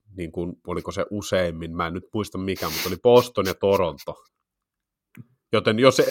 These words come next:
erityisasemaa tarkoitetaan sillä, että se on niin kuin silmätikkuna, niin sitten ehkä.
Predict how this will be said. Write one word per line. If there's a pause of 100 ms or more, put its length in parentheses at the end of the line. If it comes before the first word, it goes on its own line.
(200)
erityisasemaa
tarkoitetaan
sillä,
että
se
on
niin
kuin
silmätikkuna,
niin
sitten
ehkä.